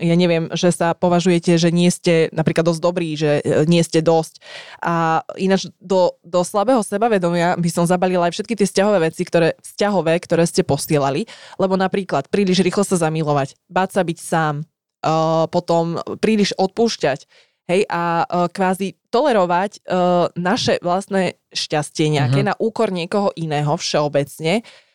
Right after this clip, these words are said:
Speaker 1: Eh, všetko to je také možno o nejakom tom slabom seba-,
Speaker 2: Mhm.
Speaker 1: sebavedomí a
Speaker 2: Alebo slabej sebahodnote.
Speaker 1: Takto, hej,
Speaker 2: Mhm.
Speaker 1: lepšie povedané. A o tom, že sa bojíte nejak si tak buchnúť po stole, „Ty kokos, a dosť, veď, ale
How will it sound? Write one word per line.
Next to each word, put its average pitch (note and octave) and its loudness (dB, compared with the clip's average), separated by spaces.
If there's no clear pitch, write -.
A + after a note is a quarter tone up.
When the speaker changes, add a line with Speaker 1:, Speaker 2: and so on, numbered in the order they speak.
Speaker 1:
Eh, - -4
všetko - -2
to - 0
je G3+ 2
také G3+ -2
možno G3 2
o - 0
nejakom G#3+ 0
tom G3+ 2
slabom A3 0
seba-, F#3 0
Speaker 2:
Mhm. - -16
Speaker 1:
sebavedomí F#3 0
a - -6
Speaker 2:
Alebo A#2+ 2
slabej C3 2
sebahodnote. G#2 -2
Speaker 1:
Takto, G3 -2
hej, G3 2
Speaker 2:
Mhm. F3 2
Speaker 1:
lepšie E3+ -2
povedané. E3+ 2
A - -4
o G3+ -2
tom, A3 0
že F#3+ 2
sa G3 2
bojíte A3+ 0
nejak G3+ -2
si - -8
tak F3+ -2
buchnúť G#3 2
po F3+ 2
stole, F#3 0
„Ty E3 -4
kokos, D#3+ 0
a D#3+ 0
dosť, G#3+ 0
veď, F#3 2
ale E3+ 2